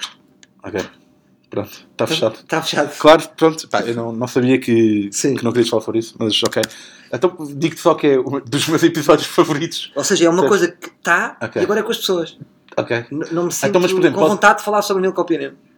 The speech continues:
Speaker 1: Ok, então nem sequer posso dizer o que é que eu acho que aquilo foi.
Speaker 2: Ah, podes, podes, podes
Speaker 1: Posso?
Speaker 2: dizer,
Speaker 1: Ok.
Speaker 2: podes dizer.
Speaker 1: Eu, eu acho que aquilo foi porque tu, um dia ou dois antes no Twitter, tinha havido polémica contigo. Polémica ligeira.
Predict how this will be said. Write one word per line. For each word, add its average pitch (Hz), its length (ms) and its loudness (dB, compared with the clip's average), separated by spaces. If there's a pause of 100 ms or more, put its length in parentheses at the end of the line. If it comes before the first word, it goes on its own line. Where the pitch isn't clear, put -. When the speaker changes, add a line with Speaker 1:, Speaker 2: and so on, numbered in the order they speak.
(120)
Speaker 1:
Ok, 120 240 0
então 143 400 -2 (260)
nem 160 240 0
sequer 165 220 -2
posso - 320 -4 (100)
dizer 139 320 -2
o 147 60 -4
que 156 80 -2
é 139 40 0
que - 60 -8
eu 147 60 2
acho 139 140 0
que 143 60 -8
aquilo 127 140 -6
foi. 98 220 -8
Speaker 2:
Ah, 160 100 0
podes, - 280 -4
podes, 175 180 -4
podes - 200 0
Speaker 1:
Posso? - 20 -
Speaker 2:
dizer, 143 100 -2
Speaker 1:
Ok. 113 140 0
Speaker 2:
podes 113 140 -4
dizer. 123 160 -10 (340)
Speaker 1:
Eu, 160 200 0
eu 151 140 4
acho 156 120 -2
que 160 60 -2
aquilo 147 120 0
foi 110 220 -2 (140)
porque - 240 -8
tu, 139 140 2
um 127 160 0
dia 147 160 0
ou 143 60 2
dois 127 160 0
antes 107 180 -6
no 120 80 -6
Twitter, 104 380 -6 (160)
tinha 139 200 -2
havido 135 200 -4
polémica 131 340 -2
contigo. 131 460 -8
Polémica 208 360 2
ligeira. 110 460 -2